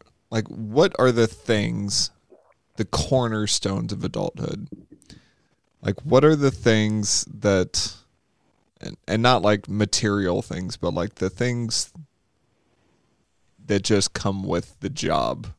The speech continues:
of being an adult? Um, so money for me,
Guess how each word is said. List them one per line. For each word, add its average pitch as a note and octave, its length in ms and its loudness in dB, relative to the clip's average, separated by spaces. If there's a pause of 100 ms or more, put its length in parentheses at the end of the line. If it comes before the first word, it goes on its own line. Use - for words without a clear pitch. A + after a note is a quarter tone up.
of G2+ 340 -6
being F#2 280 -4
an D2+ 120 -8
adult? - 720 -8 (1080)
Um, G2+ 480 2 (340)
so A2+ 260 4
money A#2 500 2
for C3+ 160 -6
me, G#2+ 480 0